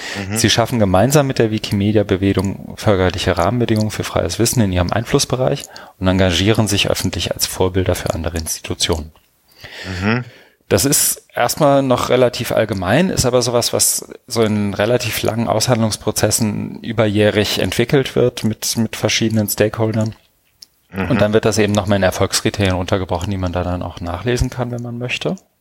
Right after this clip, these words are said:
Speaker 1: Mhm.
Speaker 2: Ähm, das grenzt immer so ein bisschen, das ist sozusagen der Bereich so Richtung,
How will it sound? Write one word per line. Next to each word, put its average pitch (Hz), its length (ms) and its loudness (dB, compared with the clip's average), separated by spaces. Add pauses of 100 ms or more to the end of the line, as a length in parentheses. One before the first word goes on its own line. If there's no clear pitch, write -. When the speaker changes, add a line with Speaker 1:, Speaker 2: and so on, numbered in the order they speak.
(380)
Speaker 1:
Mhm. 98 280 -4 (360)
Speaker 2:
Ähm, 104 400 2 (640)
das - 220 2
grenzt 139 420 0
immer 127 160 2
so 123 100 0
ein 117 100 -2
bisschen, 131 300 0
das 113 160 2
ist - 40 0
sozusagen 117 400 0
der 107 200 4
Bereich 101 520 -2
so 101 160 -2
Richtung, 104 520 -8